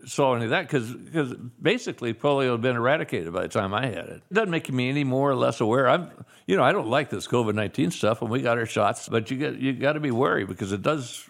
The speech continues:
whatever virus it is, it'll make you really sick. And I was sick. My college career was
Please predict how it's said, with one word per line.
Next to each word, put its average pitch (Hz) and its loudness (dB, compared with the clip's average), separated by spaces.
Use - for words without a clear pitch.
whatever 151 0
virus 104 0
it 87 -6
is, 98 -2
it'll 104 2
make 120 -4
you 98 -4
really 127 0
sick. - -6
And 117 2
I 143 4
was 147 -2
sick. - -14
My 180 0
college 180 -2
career 170 0
was 143 -2